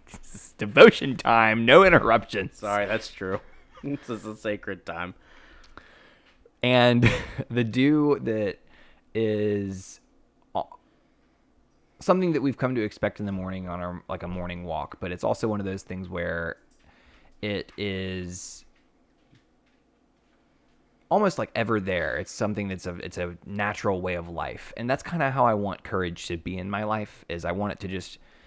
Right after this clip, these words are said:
Speaker 1: it's not always visible, it's not always present, but it is always, I can always count on it. And I know that the dew will be there, and I know that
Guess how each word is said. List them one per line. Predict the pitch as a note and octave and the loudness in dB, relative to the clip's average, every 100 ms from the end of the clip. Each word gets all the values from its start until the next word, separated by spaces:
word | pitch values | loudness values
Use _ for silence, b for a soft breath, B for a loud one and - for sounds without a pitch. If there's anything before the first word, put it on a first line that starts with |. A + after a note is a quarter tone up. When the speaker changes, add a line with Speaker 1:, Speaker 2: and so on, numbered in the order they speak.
| b b b b - | b b b b -8
Speaker 1:
it's | B2+ | -2
not | C#3 C3 | 2 4
always | A2+ A#2+ G2+ F#2+ F#2 - | 4 4 2 -4 -8 -10
visible, | G2+ G#2 G2 F#2 F2+ - | -6 -4 -4 -4 -6 -8
it's | G2+ - | -10 -4
not | A2 G2+ - | -2 -2 -4
always | G2 G2 F#2+ F2+ | -2 0 0 -4
present, | - - E2+ E2 C#2 - | -6 -6 -6 -6 -12 -8
but | G2+ G#2 | -2 -2
it | G2 | -2
is | F#2+ F2+ - | -6 -8 -4
always, | G#2+ B2+ C3 A#2 G2+ G2 F#2 F2+ - - _ _ _ _ _ _ | 0 2 2 0 -4 -4 -6 -12 -16 -20 _ _ _ _ _ _
I | G#2+ | -6
can | C3 | -2
always | A2 A#2+ G2 | 0 -2 -4
count | - - E2 - | -6 -6 -6 -8
on | C#2 | -12
it. | C2 - _ _ _ _ _ _ - | -12 -14 _ _ _ _ _ _ -12
And | G2 F2 F2 F2 - | -8 -6 -6 -8 -8
I | F#2+ | -6
know | G2+ G2+ | -2 -2
that | G2+ F#2+ - | -4 -6 -10
the | F#2 G2 | -6 -4
dew | F#2 F2+ | -4 -4
will | F2+ | -6
be | F2 F2 | -6 -8
there, | E2 D#2+ D#2 E2+ | -8 -8 -8 -8
and | - | -10
I | F2+ | -10
know | F2+ F2+ F2+ | -10 -8 -8
that | F2 E2+ - | -8 -8 -10